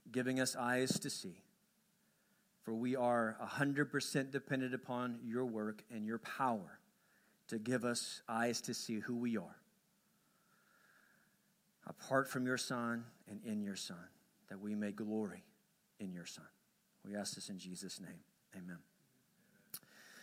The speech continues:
So, <clears throat> I've been a Christian now for over twenty years. But for the first ten years of my Christian life, I had a different perspective on what the Christian life is all about compared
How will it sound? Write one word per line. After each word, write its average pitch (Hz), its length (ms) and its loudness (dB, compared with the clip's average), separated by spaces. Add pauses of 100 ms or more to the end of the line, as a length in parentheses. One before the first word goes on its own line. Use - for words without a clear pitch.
(600)
So, 156 480 10
<clears throat> - 80 0
I've 160 640 12
been 175 180 10
a 147 200 10
Christian 147 680 6
now 147 420 12
for 143 260 2
over 147 580 8
twenty 175 280 6
years. 147 600 6 (1700)
But 202 160 12
for 196 420 12
the 170 440 12 (180)
first 233 520 12
ten 208 240 12
years 185 480 12
of 180 300 10
my 165 240 12
Christian 165 480 8
life, 147 340 10
I 165 200 12
had 160 540 12
a 139 260 8
different 165 340 10
perspective 175 760 8
on 160 200 8
what 165 160 8
the 175 60 2
Christian 170 380 6
life 151 320 10
is 151 120 0
all 147 240 8
about 135 340 10
compared 147 560 8